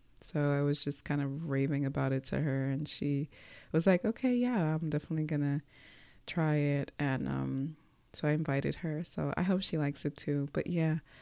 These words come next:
I don't know if I went a little too hard with the workouts this weekend. I did an hour on the treadmill yesterday, and within that hour, I did the, one of the forty-five minute hikes that are cheered by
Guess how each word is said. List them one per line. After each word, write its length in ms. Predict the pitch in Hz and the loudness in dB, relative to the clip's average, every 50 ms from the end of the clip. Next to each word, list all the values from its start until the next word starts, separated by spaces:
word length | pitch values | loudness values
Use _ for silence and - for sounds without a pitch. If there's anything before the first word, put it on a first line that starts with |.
| - - - - - - - | -20 -20 -20 -20 -16 -4 2
I 80 | 180 185 | 4 6
don't 160 | 220 220 - | 6 6 6
know 100 | 226 226 | 6 4
if 140 | 220 - 226 | 4 6 6
I 60 | 202 | 6
went 160 | 196 202 196 | 6 6 6
a 40 | 196 | 6
little 160 | 196 196 190 | 6 6 4
too 220 | 190 - - 196 196 | 4 4 4 4 4
hard 240 | 185 190 170 170 | 4 4 4 4
with 100 | 165 165 | 4 2
the 100 | - 175 | 2 2
workouts 520 | 165 160 160 160 - - 156 151 147 - - | 4 4 4 2 2 2 2 2 0 -2 -4
this 260 | - 160 156 - - | -4 -4 -4 -4 -2
weekend. 920 | - 156 156 156 - - 156 147 151 151 151 151 151 151 151 - - - - - - - - - - - | -2 0 -2 -2 -2 -2 0 2 2 4 2 2 2 0 -2 -4 -8 -12 -14 -18 -20 -20 -20 -14 -6 0
I 140 | 165 156 151 | 2 2 2
did 680 | 147 - - 156 151 143 143 147 147 147 147 147 170 - - - - - - - - - | 2 2 4 4 6 6 6 6 6 4 4 0 -4 -12 -16 -20 -20 -20 -20 -20 -10 -4
an 140 | - 160 - | -2 0 2
hour 360 | - - 151 147 147 147 147 | 2 2 2 2 2 2 2
on 120 | 151 147 147 | 2 2 2
the 80 | 147 | 0
treadmill 420 | 147 - - 147 151 147 147 151 151 | 0 0 0 2 2 4 4 4 6
yesterday, 720 | 151 147 156 - - - 151 165 156 151 151 151 143 - | 4 4 2 2 0 0 2 2 4 4 4 4 2 2
and 200 | - - 139 143 | 0 0 2 2
within 260 | 139 143 - 156 143 143 | 2 2 2 2 2 4
that 180 | 143 131 - - | 4 2 2 0
hour, 640 | - 139 139 139 139 143 143 143 143 143 139 139 139 - _ - | 0 2 2 4 4 4 4 4 4 4 4 2 0 -4 _ 0
I 80 | 143 143 | 0 2
did 420 | 135 - 135 139 135 135 135 - - _ _ _ - | 2 4 4 4 4 4 2 0 -4 _ _ _ -2
the, 400 | 147 147 139 135 135 135 139 160 - - - | 0 2 4 4 4 4 2 0 -2 -4 0
one 180 | 175 156 147 | 2 4 4
of 140 | 143 143 143 | 4 4 4
the 380 | 143 135 131 135 135 135 151 - - - | 4 2 2 2 0 -2 -4 -6 -10 -10
forty-five 480 | - - 147 139 147 - - 147 143 | -4 0 2 2 2 2 2 2 2
minute 280 | 147 139 139 139 135 - - | 2 2 2 2 0 -2 -2
hikes 600 | - 151 147 151 143 - - - - - - - | 0 2 2 2 2 0 -2 -4 -4 -4 -6 -4
that 320 | - - 143 135 131 135 - - - | -2 0 0 2 0 -2 -4 -8 -6
are 440 | - 151 147 143 143 143 147 151 160 | -2 0 0 2 2 2 0 0 -2
cheered 320 | - - - 165 151 147 147 | 0 2 4 4 4 4 4
by 520 | - 139 135 135 135 135 135 135 135 143 | 2 2 2 2 2 2 0 0 -2 -4